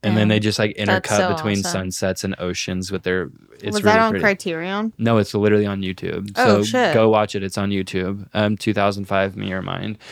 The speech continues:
Speaker 1: Um, and then my music yana is, I actually have a new song that I've been listening to. What the hell was that sound?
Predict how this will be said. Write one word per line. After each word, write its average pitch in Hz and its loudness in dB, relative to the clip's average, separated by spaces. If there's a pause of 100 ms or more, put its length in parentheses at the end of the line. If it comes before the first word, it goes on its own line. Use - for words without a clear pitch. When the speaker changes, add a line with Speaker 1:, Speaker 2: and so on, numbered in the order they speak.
(360)
Speaker 1:
Um, 113 0
and 113 2
then 113 2 (100)
my 107 -2
music 110 2
yana 107 0
is, 101 -2
I - -16
actually 135 2
have 107 -6
a 101 -2
new 98 -4
song 90 -8
that 90 -4
I've 92 -6
been 98 -4
listening 101 -6
to. 78 -6 (1600)
What 156 0
the 214 4
hell 208 2
was 165 4
that 104 2
sound? 87 -4